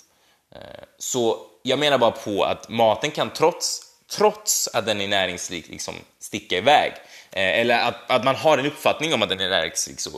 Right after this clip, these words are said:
så kan den trots allt detta sticka iväg. Men det är ändå bra att fokusera på det. Om du inte ska fokusera på kalorierna, så är det definitivt bättre att du fokuserar på näringstät mat än att du, liksom, lägger fokus på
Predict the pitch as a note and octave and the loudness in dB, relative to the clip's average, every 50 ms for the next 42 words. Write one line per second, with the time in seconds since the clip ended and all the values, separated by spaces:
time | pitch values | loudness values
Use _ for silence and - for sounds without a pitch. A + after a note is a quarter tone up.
0 | - - - G2+ - G2+ F#2+ F#2 F2 D2 D#2+ - - - G2+ F#2+ - - - F#2 | -10 -10 -8 -6 -4 -4 -4 -4 -6 -6 -10 -12 -8 -6 -6 -6 -4 -4 -4 -4
1 | F2+ F2 - - - - - - E2 - - _ - E2 D2+ D#2 - - - - | -4 -6 -8 -8 -8 -8 -8 -8 -14 -16 -14 _ -6 -6 -6 -6 -6 -12 -16 -20
2 | - - - - - - F2 - F2 D2 - G1+ - - - - - - - - | -20 -14 -10 -8 -8 -6 -4 -2 -2 -2 -2 -4 -6 -8 -12 -20 -20 -12 -6 -4
3 | A2+ B2+ C#3 C#3+ D3 C#3 A2 A2+ G#2+ G2+ A#2 A2+ G#2 G2+ G2 - - A2+ - A2 | 0 2 2 2 2 0 -2 -2 0 2 4 6 6 6 4 0 -4 -10 -6 -4
4 | G#2 - - B2 G2+ G#2+ A#2 C3+ C#3 - - F2+ D#2 A#1+ E2 G#2+ A#2 A#2 C3 C#3+ | -4 -2 0 0 2 2 2 2 2 0 -4 -4 -2 -2 -2 -2 -2 -2 -2 -2
5 | D3+ D3+ C3+ - C#3 C#3 - E3+ D#3+ E3+ C#3+ D3 C3+ - A2 G2 F2+ F#2 E2+ - | -2 -2 -4 -4 -4 -2 -2 -2 -2 -4 -6 -6 -2 0 0 0 0 -2 -4 -4
6 | F#2+ E2+ F2 E2+ D2+ D#2 D#2+ E2+ F2 F2+ E2+ F2 F2 E2+ B2 C#3 D#3+ - - C#3 | -4 -4 -4 -4 -6 -6 -8 -6 -4 -4 -4 -4 -4 0 0 0 0 0 -4 -6
7 | A#2 G#2 - G2 F2+ F2 E2+ F#2 - - - E2 E2 E2+ - F2 F2 - E2+ D2+ | -6 -6 -6 -6 -6 -2 -2 -4 -4 -4 -2 -2 -2 -2 -2 -6 -10 -12 -12 -10
8 | E2 - - F#2 D#2+ D#2 E2+ E2+ - - - E2+ F#2 G2+ G2 F#2+ F#2 F2 F2 E2+ | -8 -6 -4 -4 -2 -2 -4 -6 -6 -10 -12 -8 -2 0 0 0 0 -2 -4 -8
9 | - - - - A#2 B2+ B2 B2 - - F#2+ E2+ E2+ F2 - - - - - - | -10 -10 -8 -4 0 0 0 0 -2 -6 -6 -6 -6 -6 -8 -10 -18 -20 -20 -20
10 | - - - - G2 F#2 F2+ F2 E2+ D#2+ - F#2+ F2+ E2 E2+ - - F2 E2+ F2 | -18 -8 -4 -2 -2 -2 -2 -4 -6 -8 -8 -8 -8 -8 -8 -8 -8 -8 -6 -6
11 | E2+ E2 E2 E2 E2 - G2 E2 - - - F2 - - - - F#2+ F2 F2 D#2 | -6 -6 -6 -8 -10 -10 -12 -12 -12 -14 -14 -12 -12 -14 -14 -12 -10 -10 -8 -8
12 | D#2+ - | -10 -12